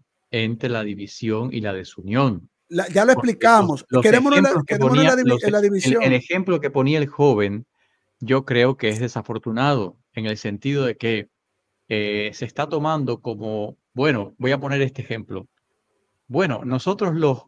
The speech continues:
Speaker 1: evangélicos tenemos licencia para estar divididos porque los católicos también están divididos en que unos son de izquierda y otros son de derechas. No creo, no creo que este sea un ejemplo válido, ¿no?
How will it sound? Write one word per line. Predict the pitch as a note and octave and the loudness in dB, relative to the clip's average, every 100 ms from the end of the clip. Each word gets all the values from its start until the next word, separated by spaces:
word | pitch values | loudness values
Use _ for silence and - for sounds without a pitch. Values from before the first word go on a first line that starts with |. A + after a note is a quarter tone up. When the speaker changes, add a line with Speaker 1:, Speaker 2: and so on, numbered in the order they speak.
| - | -4
Speaker 1:
evangélicos | C3+ B2 A#2 F3 E3+ C#3+ A#2+ | 0 0 0 -2 -2 -4 -8
tenemos | A#2 C3 E3 C#3+ | -6 -4 -2 -2
licencia | B2 - D3+ C#3+ A#2 | -4 -2 -2 -2 -4
para | A2 A2 | -4 -4
estar | G#2 D3+ D#3+ | -4 -6 -6
divididos | D#3+ C3+ B2+ D3+ A#2+ G#2 - | -4 -2 -2 -2 -2 -4 0
porque | E3+ C3 - G#2+ B2+ _ _ _ | 2 2 -4 -10 -10 _ _ _
los | C#3 B2+ | -2 0
católicos | - B2 D3 F3 D#3+ | 0 -2 0 -2 -2
también | C#3+ C3 C#3+ | -2 -2 0
están | D3 C#3+ D3+ | -2 -4 -4
divididos | D3+ B2+ A#2+ D3 D#3 C#3+ | -2 0 0 2 0 -2
en | A#2+ | -4
que | A#2+ | -2
unos | C3 D#3 C#3+ | -2 -2 -4
son | D3+ | -6
de | C3 | -6
izquierda | - C#3 D3 D#3+ | -6 0 0 2
y | C3+ | 0
otros | B2+ C3+ | -2 -6
son | D3 C#3 | -8 -4
de | A#2+ | -2
derechas. | A2 G#2+ - - - _ _ _ _ _ _ | 0 -2 -4 -12 -20 _ _ _ _ _ _
No | C3 B2 C#3+ | -6 -4 -2
creo, | D3 D3+ B2+ - _ _ | -2 -4 -4 -10 _ _
no | C#3 C3+ D3 | -4 0 0
creo | D3+ D3+ C3+ | 2 2 2
que | C#3 | 0
este | A#2+ A#2+ | -2 -6
sea | - A#2+ A#2+ A#2+ | -2 0 0 0
un | B2 B2 B2 - _ | -2 -2 -2 -6 _
ejemplo | C3 A2+ A#2+ A#2+ A#2 A2 | -8 -6 -6 -6 -6 -8
válido, | - G#2 G2 F#2 G2+ - _ _ _ _ _ _ _ | -6 -6 -8 -12 -18 -20 _ _ _ _ _ _ _
¿no? | G2+ G#2 C#3+ | -10 -10 -10